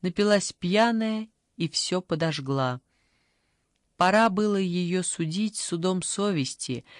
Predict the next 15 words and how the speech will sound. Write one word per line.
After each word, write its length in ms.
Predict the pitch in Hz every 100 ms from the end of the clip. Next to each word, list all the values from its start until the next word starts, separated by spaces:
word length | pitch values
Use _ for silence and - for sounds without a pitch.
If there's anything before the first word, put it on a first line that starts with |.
| - _
с 120 | -
позиции 640 | - 170 175 202 - 180
невинного, 840 | 170 160 151 156 214 202 165 135
честного, 760 | 135 - 175 214 - 147 127 123 - _ _ _ -
все 360 | - - 226
потерявшего 880 | - 202 - 147 151 156 - 143 139
человека. 840 | 139 - 139 131 120 123 - 120 131 _ _ _ _ _ _ _ _ _ _ _ _ _ -
«Убить 680 | 208 233 233 262 269 269 _ _
тебя 320 | - 262 262
мало, 480 | 254 254 269 269 254 _
паскуда!» — 1400 | 269 262 - - - 302 294 254 147 147 135 123 107 - _ _ _ _ _
звенящим 920 | 147 139 151 170 185 175 - - 147 147
от 200 | 165 -
слез 380 | - 160 165 143
голосом 760 | 147 190 185 151 - 131 127